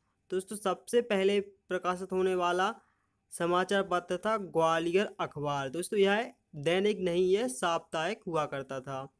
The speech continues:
इसके बाद नेक्स्ट है, मध्य प्रदेश योजना मंडल के प्रथम अध्यक्ष कौन थे? तो दोस्तों, प्रथम अध्यक्ष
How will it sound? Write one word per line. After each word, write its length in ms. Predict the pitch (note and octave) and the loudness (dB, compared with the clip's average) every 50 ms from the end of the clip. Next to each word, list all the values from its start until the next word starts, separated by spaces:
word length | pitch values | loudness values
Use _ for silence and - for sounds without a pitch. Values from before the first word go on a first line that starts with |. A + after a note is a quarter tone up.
| _ _ _ _ _ _ _ - _ _ - | _ _ _ _ _ _ _ -20 _ _ -14
इसके 220 | G3 - - - G#3+ | -14 -10 -4 -2 0
बाद 280 | G#3+ G#3 G#3+ G#3 G#3+ - | 2 2 0 -2 -2 -4
नेक्स्ट 360 | G3+ F#3+ G3 G#3 G3+ - - | -2 0 0 -2 -4 -4 -4
है, 300 | A3 G#3+ G#3+ A3 G#3+ _ _ _ _ _ _ _ - - | -2 -2 -2 -2 -6 _ _ _ _ _ _ _ -10 -6
मध्य 320 | E3 G3+ G#3 G#3+ - D#4+ | -4 -4 -4 -4 -6 -8
प्रदेश 640 | D#4 - C4 G#3 F3 E3+ F#3 F#3 G3 G3 - - - - | -6 -4 -4 -4 0 4 4 4 4 4 0 -10 -12 -10
योजना 420 | F#3 F3+ G3+ G3 F#3 A3 C4+ D4 | -2 -2 -2 -2 -2 -2 -2 -2
मंडल 400 | C4+ A3+ F#3 E3+ E3 E3 E3+ E3 | 0 0 0 0 0 -2 -2 -4
के 180 | E3 - F3+ F3 | -4 -2 -4 -4
प्रथम 520 | - - - E3+ - - A#3 B3+ C4 B3+ - - | -4 -6 -16 -16 -10 -4 -4 -4 -4 -6 -6 -6
अध्यक्ष 520 | F3 D#3+ C#3 B2+ D#3 D#3+ E3+ - - - - _ _ | -6 -4 -4 -4 -6 -6 -6 -6 -10 -16 -16 _ _
कौन 320 | - D3 C#3+ C#3+ D#3 G3+ | -8 -6 -6 -4 -6 -6
थे? 360 | G#3 _ - - D3 C#3 C3 B2+ | -8 _ -6 -4 -4 -2 -4 -6
तो 160 | B2+ - D3+ | -6 -8 -10
दोस्तों, 200 | D#3+ E3 - - _ - | -10 -10 -12 -18 _ -8
प्रथम 380 | E3 E3 - G#3+ A3+ A#3 G3+ | -8 -6 -4 -6 -4 -2 -2
अध्यक्ष 380 | E3+ D#3+ D3 D#3+ E3+ F3 - - | -4 -2 -2 -4 -4 -4 -4 -6